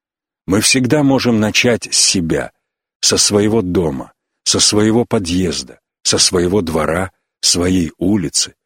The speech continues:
своего села, города. Хотелось бы привлечь внимание к этой теме специалистов, учёных, богословов,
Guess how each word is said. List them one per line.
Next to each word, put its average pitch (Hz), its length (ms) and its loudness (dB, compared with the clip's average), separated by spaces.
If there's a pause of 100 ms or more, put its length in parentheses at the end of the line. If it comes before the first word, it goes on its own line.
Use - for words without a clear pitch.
(100)
своего 107 420 2
села, 92 600 0
города. 73 680 -4 (360)
Хотелось 107 560 0
бы 90 160 0
привлечь 104 500 2
внимание 87 580 0
к - 80 -4
этой 78 240 -2
теме 85 440 -2 (260)
специалистов, 92 1000 -2
учёных, 104 580 -2
богословов, 78 840 -2